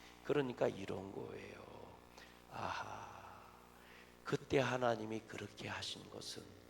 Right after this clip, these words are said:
이때를 위함이었구나. 깨달아지십니까? 여러분, 요셉이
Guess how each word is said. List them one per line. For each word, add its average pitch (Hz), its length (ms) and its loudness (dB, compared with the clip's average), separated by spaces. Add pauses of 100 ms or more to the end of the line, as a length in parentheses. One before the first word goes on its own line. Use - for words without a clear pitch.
(440)
이때를 107 580 -2
위함이었구나. 107 1000 -8 (1400)
깨달아지십니까? - 1000 -2 (1400)
여러분, 180 380 12
요셉이 117 840 6